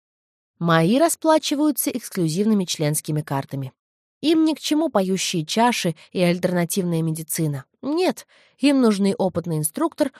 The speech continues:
мощный кондиционер, ледяная огуречная вода и несколько сортов чая на выбор. Мы часто шутим над тем, насколько наши практики отличаются друг от друга. Барбс говорит по телефону, прислонившись к дереву на тротуаре.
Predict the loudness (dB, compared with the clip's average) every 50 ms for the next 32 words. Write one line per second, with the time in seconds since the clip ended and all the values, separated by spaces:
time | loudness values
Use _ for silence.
0 | -20 _ _ -2 0 0 0 0 0 -2 -2 -2 -4 -4 -4 -4 -2 -2 -2 0
1 | 0 0 0 0 -2 -4 _ _ _ -2 0 0 0 0 0 -2 -2 -2 -2 -2
2 | -2 -2 -2 -2 -2 -2 -2 -4 -4 -4 -4 -2 -2 -2 -2 0 2 0 0 0
3 | 0 -2 0 0 0 -2 -2 -2 -4 -4 -4 -4 -2 -2 -2 -4 -2 -2 -4 -4
4 | -4 -6 -6 -4 -2 -2 -2 -2 -2 -2 -4 -4 -6 -6 -8 -10 -12 _ _ _
5 | _ _ -20 -20 -20 -20 -18 -6 0 2 4 4 4 2 2 2 2 2 2 2
6 | 0 0 0 0 0 -2 -2 -2 -2 -2 -2 -2 -4 _ -4 -2 0 2 2 2
7 | 2 0 0 0 0 0 0 0 0 0 0 0 -2 -4 -6 -2 0 2 0 0
8 | 0 -6 -8 -6 -4 -4 -4 -4 -4 -4 -4 -4 -4 -2 -2 0 0 0 0 -2
9 | -6 -6 -6 -6 -6 -4 -6 -6 -4 -4 -4 -4 -4 -4 -8 -12 _ _ _ _
10 | _ _ _ -20 -20 -20 -20 _ _ -6 -2 4 6 6 6 6 4 0 -2 0
11 | 2 2 2 2 0 -2 -4 -6 -4 -2 -2 -2 -2 0 2 2 2 2 2 0
12 | -2 -4 -4 -2 -2 -2 -2 0 -2 -2 -2 -4 -6 -6 -8 -8 -6 -4 -2 -2
13 | 0 -2 -2 -2 -4 -4 -4 -4 -4 -2 -2 -2 -2 -4 -6 -8